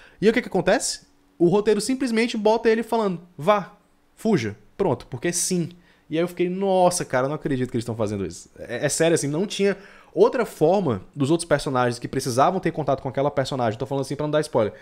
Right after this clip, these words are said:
não tinha outra forma. É, é, eles realmente precisaram que a gente acreditasse que ele ia simplesmente deixar ela fugir.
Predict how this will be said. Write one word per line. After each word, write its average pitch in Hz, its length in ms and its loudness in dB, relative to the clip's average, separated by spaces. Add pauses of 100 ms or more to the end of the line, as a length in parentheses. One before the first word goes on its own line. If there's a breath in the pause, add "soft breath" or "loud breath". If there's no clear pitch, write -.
(920 loud breath)
não 180 160 2
tinha 214 140 2
outra 202 140 0
forma. 143 420 0 (260)
É, 110 240 -4
é, - 20 0
eles 139 260 2
realmente 185 440 0 (300)
precisaram 147 580 2
que 160 80 -2
a 139 60 2
gente 151 160 -4
acreditasse 165 640 0
que 170 100 -2
ele 160 120 0
ia 165 40 0
simplesmente 214 460 -6
deixar 196 220 -2
ela 190 160 -2
fugir. 151 360 -6